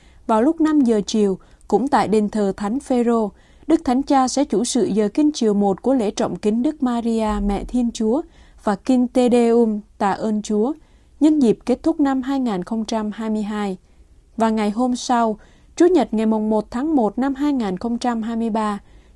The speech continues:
chính ngày lễ trọng kính Đức Maria, Mẹ Thiên Chúa và ngày Thế giới Hòa bình lần thứ năm mươi sáu,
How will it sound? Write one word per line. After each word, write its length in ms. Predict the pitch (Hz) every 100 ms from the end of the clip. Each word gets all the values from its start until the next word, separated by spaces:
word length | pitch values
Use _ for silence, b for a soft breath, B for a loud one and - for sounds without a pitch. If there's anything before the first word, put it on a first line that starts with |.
| -
chính 180 | 254 349
ngày 180 | 330 214
lễ 160 | 196 190
trọng 280 | 269 -
kính 200 | - 226
Đức 200 | 269 339
Maria, 480 | 254 233 226 226 214 208
Mẹ 180 | 202
Thiên 280 | - - 247
Chúa 320 | 240 220 226 330 b b b -
và 100 | 226
ngày 240 | 220 220
Thế 180 | 208 240
giới 180 | 262 311
Hòa 240 | 302 226
bình 260 | 208 202 196
lần 180 | 202 185
thứ 220 | 202 254
năm 280 | 285 233 220
mươi 120 | 220
sáu, 400 | - 214 208